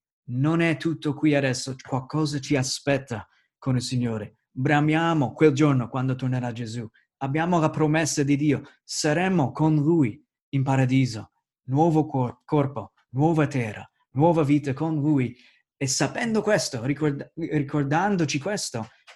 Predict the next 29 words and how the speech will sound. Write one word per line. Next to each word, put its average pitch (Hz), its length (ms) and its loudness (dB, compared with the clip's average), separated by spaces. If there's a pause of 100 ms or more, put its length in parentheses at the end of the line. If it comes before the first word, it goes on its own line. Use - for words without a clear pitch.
possiamo 151 760 -2
ogni 185 240 2
cosa 117 480 -6 (380)
in 135 100 0
colui 131 420 2
che 120 160 -8
ci, 120 360 -4 (240)
ah, 120 280 -2
fortifica. 117 720 -2 (320)
Ma 156 160 2
a 160 140 4
parlare 180 440 4
delle 160 380 6
situazioni 185 840 2
della 160 240 6
vita, 139 440 0 (840)
loro 165 220 4
avevano 156 340 6
una 151 160 2
situazione 143 520 0
difficile, 175 800 -4 (280)
ah, 127 320 -4
ogni 175 360 2
cristiano 135 640 -2
in 139 120 -2
effetti 135 400 -2
vive 139 480 0
in, 135 260 -2
in, 131 300 -4